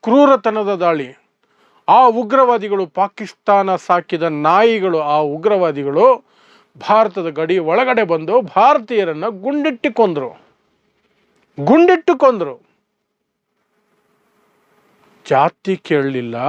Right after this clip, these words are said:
ಧರ್ಮ ಕೇಳಿ ಕೊಂದ್ರು ಅಂತ ಆ ಇದರಲ್ಲೂ ವಿಷವನ್ನ ಕಕ್ಕುವ ಕೆಲಸವನ್ನ ಮತಾಂಧರು, ಬಿ ಜೆ ಪಿಯವರು ಮಾಡಿದ್ರು, ಆರ್ ಎಸ್ ಎಸ್ ಅವ್ರು ಮಾಡಿದ್ರು, ಬಜರಂಗ ದಳ, ಈ ವಿಶ್ವ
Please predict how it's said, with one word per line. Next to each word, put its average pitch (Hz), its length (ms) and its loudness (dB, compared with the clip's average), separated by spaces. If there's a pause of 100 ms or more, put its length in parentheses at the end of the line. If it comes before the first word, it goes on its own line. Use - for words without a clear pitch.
(480)
ಧರ್ಮ 196 320 2 (200)
ಕೇಳಿ 220 240 4 (120)
ಕೊಂದ್ರು 190 400 0
ಅಂತ 160 180 -4 (1080)
ಆ 165 180 4 (320)
ಇದರಲ್ಲೂ 311 420 2 (160)
ವಿಷವನ್ನ 277 420 0 (140)
ಕಕ್ಕುವ 240 300 -6 (140)
ಕೆಲಸವನ್ನ 202 560 0 (480)
ಮತಾಂಧರು, 233 580 2 (200)
ಬಿ 294 100 6 (100)
ಜೆ 311 100 4 (100)
ಪಿಯವರು 240 320 2
ಮಾಡಿದ್ರು, 175 340 0 (220)
ಆರ್ 320 160 4
ಎಸ್ 254 160 -10
ಎಸ್ - 180 -12
ಅವ್ರು 214 200 -6
ಮಾಡಿದ್ರು, 175 360 0 (560)
ಬಜರಂಗ 196 480 2
ದಳ, 156 140 0 (680)
ಈ - 20 0 (400)
ವಿಶ್ವ 226 300 0